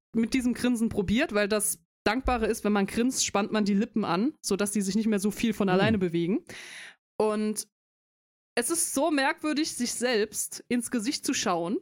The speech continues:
Speaker 1: während man halt komplett reglos einfach nur grinst
Speaker 2: <laughs> Ja.
Speaker 1: und dann zu versuchen, mit sich selber zu reden. <laughs> Das ist, ist eine äußerst bizarre Erfahrung.
Speaker 2: <laughs> Das kann ich mir vorstellen.
Speaker 1: <laughs>
Speaker 2: Deshalb, deshalb wird ja auch immer bei,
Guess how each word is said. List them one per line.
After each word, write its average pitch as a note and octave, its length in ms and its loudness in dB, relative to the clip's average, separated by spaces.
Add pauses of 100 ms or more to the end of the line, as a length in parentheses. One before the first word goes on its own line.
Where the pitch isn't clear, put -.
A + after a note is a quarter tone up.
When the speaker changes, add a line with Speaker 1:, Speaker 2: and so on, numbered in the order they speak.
(140)
Speaker 1:
während A#3 220 0
man A#3+ 140 2
halt A3 160 0
komplett E4+ 420 -2
reglos C4+ 540 0
einfach B3 260 0
nur A#3+ 180 0
grinst F#3 680 -2
Speaker 2:
<laughs> - 340 -8 (100)
Ja. C#3 140 0
Speaker 1:
und B3+ 180 2
dann C#4+ 160 2
zu D4+ 140 -2
versuchen, C4 500 0
mit B3+ 140 0
sich A3+ 120 -2
selber A#3 280 0
zu G3+ 120 -4
reden. A3+ 540 0 (260)
<laughs> - 260 -2
Das - 340 -4
ist, - 180 -4 (360)
ist C4 160 -2
eine D4+ 260 0
äußerst F#4 640 0
bizarre D4 400 -2
Erfahrung. A3 600 0 (280)
Speaker 2:
<laughs> - 240 -4
Das G3+ 220 -4
kann E3 180 -2
ich - 160 -4
mir D3+ 160 0
vorstellen. A2 600 -2 (300)
Speaker 1:
<laughs> - 340 -12
Speaker 2:
Deshalb, F3+ 380 -2
deshalb E3+ 300 0
wird F#3 140 -2
ja F3+ 80 -2
auch C#3+ 140 -2
immer D#3 240 -2
bei, C#3 440 -2